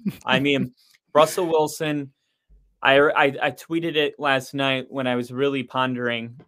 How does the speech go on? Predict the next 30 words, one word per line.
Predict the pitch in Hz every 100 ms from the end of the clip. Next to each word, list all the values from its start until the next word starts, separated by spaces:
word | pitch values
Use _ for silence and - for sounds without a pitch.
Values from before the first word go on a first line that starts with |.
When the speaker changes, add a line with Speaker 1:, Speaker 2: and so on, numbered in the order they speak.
| _
Speaker 1:
Um, | 131 131 120 117 -
I'll | 123
share | - 151 139
it | 135
with | 135 127
you | 143
guys | 135 123 120
really | 127 120
quick, | - 139 127
but | 131 120 - _ _ _ _ _ _ _ 120
really | 147 180 185 180 - _ _ _
the, | 143 139 -
the, | 139 127 - _ _ _ -
the, | 143 135 - 139 - 151
<laughs> |
the | 143
sad | 135 - 156 160
truth | 151 147 147 151 -
is | 135 123 120 - _ _ _ -
no, | 131 147 -
the | 143 139
Broncos | 143 165 190 190
are | 190
a | 147
really, | 127 139 135 143 139 131
really | 127 135 135 131
bad | 127 120
team | 113 127 127
right | 135 110
now. | 151 156 175